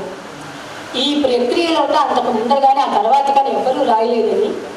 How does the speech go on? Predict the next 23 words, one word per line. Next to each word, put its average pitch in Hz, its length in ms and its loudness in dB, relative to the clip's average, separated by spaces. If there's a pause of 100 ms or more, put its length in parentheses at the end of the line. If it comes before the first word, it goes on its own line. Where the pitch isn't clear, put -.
శ్రీరమణ 285 460 0
గారు 254 160 2
చెప్పారు, 220 380 2
నాకైతే 208 340 0 (100)
తెలియదు. 185 280 0 (420)
ఆయన 240 160 0 (100)
మొత్తం 220 340 0
రీసెర్చ్ 285 400 0 (120)
చేసి 233 260 -2 (140)
చెప్పారు. - 440 -4 (1120)
ఆ 233 100 2
పుస్తకం 339 540 -2
రాసి 294 220 0 (120)
అరవై 254 200 0 (100)
ఏళ్ళు 269 160 0
అయిపోయింది. 226 300 0 (120)
అరవై 247 280 0
రెండులో 240 280 0
కృష్ణా 285 400 0
పత్రికలో 254 520 0 (540)
ఏడాది 220 380 0
పా-, - 200 0
ముప్పై 214 320 0